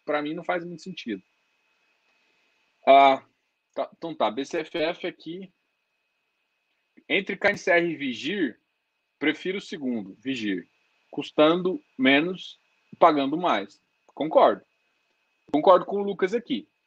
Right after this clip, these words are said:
Só que o que tem que entender aqui é o seguinte: o Vigir tem uma carteira ou um pouco mais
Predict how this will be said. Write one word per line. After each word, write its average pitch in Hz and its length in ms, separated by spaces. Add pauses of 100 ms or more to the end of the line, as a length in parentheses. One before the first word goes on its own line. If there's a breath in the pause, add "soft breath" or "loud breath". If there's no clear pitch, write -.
Só 170 180
que 190 80
o 196 60
que - 100
tem 233 160
que 240 80
entender 220 340
aqui 190 460
é 170 140
o 185 60
seguinte: 208 580 (400)
o 113 100
Vigir 123 580 (240)
tem 120 280
uma 156 120
carteira 120 640 (240)
ou 165 160
um 214 140
pouco 175 540
mais 135 600